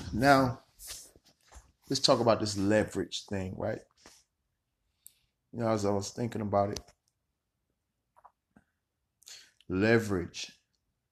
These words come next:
is something that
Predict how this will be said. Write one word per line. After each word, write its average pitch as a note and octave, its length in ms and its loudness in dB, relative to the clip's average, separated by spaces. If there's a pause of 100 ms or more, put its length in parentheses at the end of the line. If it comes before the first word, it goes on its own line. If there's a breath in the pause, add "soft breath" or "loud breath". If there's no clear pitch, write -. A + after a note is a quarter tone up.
(880)
is F#2 560 -4 (1120)
something G#2 600 -4
that F#2 400 -4